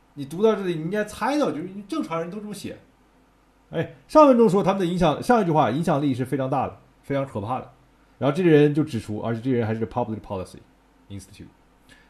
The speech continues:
所以后面你哪怕这时候就是，你如果后面没有读懂，但是你要按照这往这个逻辑上去推，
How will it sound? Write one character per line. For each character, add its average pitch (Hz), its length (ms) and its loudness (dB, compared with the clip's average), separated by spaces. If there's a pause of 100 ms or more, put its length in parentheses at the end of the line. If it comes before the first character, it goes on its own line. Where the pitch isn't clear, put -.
(120)
所 185 100 2
以 170 40 6
后 277 160 6
面 226 180 10
你 240 120 2
哪 214 180 8
怕 208 120 10
这 220 120 4
时 202 100 8
候 208 80 10
就 202 100 2
是， 160 180 4
你 151 200 2
如 196 260 4
果 233 180 6
后 208 140 2
面 196 140 4
没 165 60 -4
有 175 120 -4
读 170 240 -8
懂， - 220 -6
但 135 80 -8
是 135 80 -10
你 120 80 -8
要 123 120 -6
按 143 120 -6
照 135 140 -4
这 131 120 -10
往 113 200 -8
这 127 100 -12
个 104 80 -14
逻 104 80 -12
辑 113 80 -14
上 113 120 -16
去 95 120 -20
推， 127 340 -6